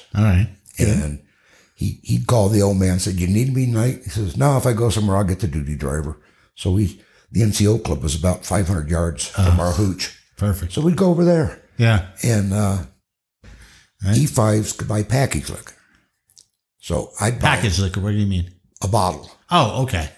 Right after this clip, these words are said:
Speaker 1: Okay.
Speaker 2: And we could keep it in our foot, in our locker.
Speaker 1: Yeah.
Speaker 2: And John wanted a bottle of something.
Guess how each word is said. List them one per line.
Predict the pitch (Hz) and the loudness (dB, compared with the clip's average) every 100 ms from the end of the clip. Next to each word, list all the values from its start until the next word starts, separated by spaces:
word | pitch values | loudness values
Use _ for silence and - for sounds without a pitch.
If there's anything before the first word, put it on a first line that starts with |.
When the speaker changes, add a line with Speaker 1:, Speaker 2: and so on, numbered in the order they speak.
| _ - | _ -6
Speaker 1:
Okay. | 107 | -2
Speaker 2:
And | 101 | 0
we | 110 | 2
could | 151 110 | 2 -2
keep | - 131 | -2 -4
it | 131 | -4
in | - | -4
our | 104 | -4
foot, | 104 143 - - | -4 -6 -6 -2
in | 101 | 0
our | 98 | 0
locker. | 117 139 - - - _ - | 0 -2 -2 -10 -16 _ -6
Speaker 1:
Yeah. | 92 80 71 - - _ _ _ _ _ _ _ | -2 -2 -4 -12 -20 _ _ _ _ _ _ _
Speaker 2:
And | 95 98 76 | 0 0 0
John | 78 113 135 113 | 0 0 2 0
wanted | 95 95 95 95 87 76 _ _ _ _ _ _ _ - | 0 0 0 -2 -6 -14 _ _ _ _ _ _ _ -8
a | |
bottle | 90 90 90 82 | -4 -2 -2 -2
of | 71 | -6
something. | - 78 69 | -4 -6 -8